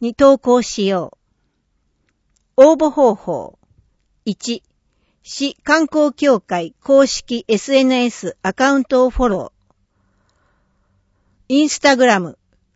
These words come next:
豊明市観光協会、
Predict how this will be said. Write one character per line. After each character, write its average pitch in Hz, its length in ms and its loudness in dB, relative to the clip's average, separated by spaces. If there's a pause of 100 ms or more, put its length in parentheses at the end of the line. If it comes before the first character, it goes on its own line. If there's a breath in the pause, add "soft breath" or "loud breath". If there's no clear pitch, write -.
(640)
豊 294 400 4
明 294 100 -2
市 - 280 -8 (200)
観 285 240 0
光 277 260 2
協 214 260 -2
会、 143 300 -10